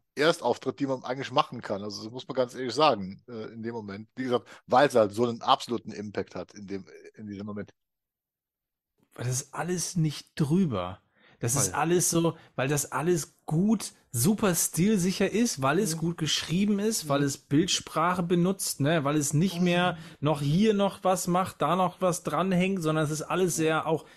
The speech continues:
Speaker 2: das ist ja, wir, wir sind Minute sechsunddreißig, der Film geht auch nicht, gar nicht besonders lang. Wir sind ganz viele kleine,
Speaker 1: Mhm.
Speaker 2: aber extrem feine Szenen,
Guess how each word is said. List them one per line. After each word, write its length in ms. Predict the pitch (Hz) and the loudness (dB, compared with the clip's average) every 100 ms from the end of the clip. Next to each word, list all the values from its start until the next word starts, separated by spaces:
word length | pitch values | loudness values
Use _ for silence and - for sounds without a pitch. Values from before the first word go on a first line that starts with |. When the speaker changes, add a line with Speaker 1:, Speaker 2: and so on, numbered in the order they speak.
| _ - | _ -8
Speaker 2:
das 120 | 117 | -4
ist 120 | 143 | 0
ja, 140 | 135 123 | 0 -2
wir, 340 | 120 127 123 | -4 -4 -4
wir 80 | 131 | -6
sind 140 | 135 | -2
Minute 260 | 127 135 147 | 0 0 0
sechsunddreißig, 840 | 127 131 135 123 127 185 - 110 | 0 0 -2 -2 0 0 0 -2
der 100 | 117 | -2
Film 180 | - 135 | -2 -2
geht 120 | 185 | 0
auch 40 | 135 | 2
nicht, 260 | 104 113 | 0 -4
gar 120 | 123 113 | -4 -4
nicht 140 | - | -4
besonders 280 | 113 120 117 | -4 -4 -2
lang. 100 | 117 | -4
Wir 80 | 165 | 0
sind 260 | 214 143 | 0 0
ganz 240 | 185 220 - | 0 0 -2
viele 260 | 240 202 | -2 -2
kleine, 640 | - - 160 208 254 277 | -4 -2 0 2 2 2
Speaker 1:
Mhm. 280 | 277 170 185 156 | 2 -4 -4 -2
Speaker 2:
aber 180 | 156 | -2
extrem 460 | 170 - - 175 165 | -2 -4 0 2 2
feine 400 | - 175 190 160 | -2 -2 2 2
Szenen, 520 | - - 127 151 190 | 0 2 2 2 0